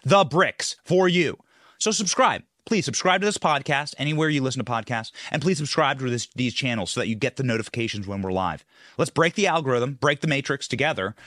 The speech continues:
and then we promise, our promise to you is that we will bring you the content that you deserve to have, the knowledge that you deserve to have, and we will do it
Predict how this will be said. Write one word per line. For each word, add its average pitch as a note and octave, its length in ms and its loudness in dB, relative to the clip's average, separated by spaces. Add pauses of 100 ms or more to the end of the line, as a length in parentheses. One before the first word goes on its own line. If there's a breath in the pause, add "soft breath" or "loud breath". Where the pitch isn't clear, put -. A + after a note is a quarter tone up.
(220 loud breath)
and D#3 100 2
then D#3 160 -2
we F#3 300 0 (120)
promise, F3 480 4
our D3 440 0
promise D3 360 2
to E3 120 -2
you C#3 240 2
is A2+ 80 -2
that A2 100 -2
we B2 140 0
will C#3 100 2
bring C3+ 320 0
you B2+ 220 0
the F#2+ 140 -2
content C3 520 -2 (240 loud breath)
that A2+ 100 0
you C#3 220 0
deserve C3+ 440 2
to B2 60 -6
have, A#2 300 -2 (160 loud breath)
the C3+ 100 0
knowledge C3+ 520 2
that G#2+ 100 -2
you A2+ 100 -2
deserve G2 280 -2
to F#2 80 -6
have, F#2+ 240 -6 (160 loud breath)
and F3 80 2
we G#3+ 80 4
will C#4 140 4
do C#4 260 4
it - 220 0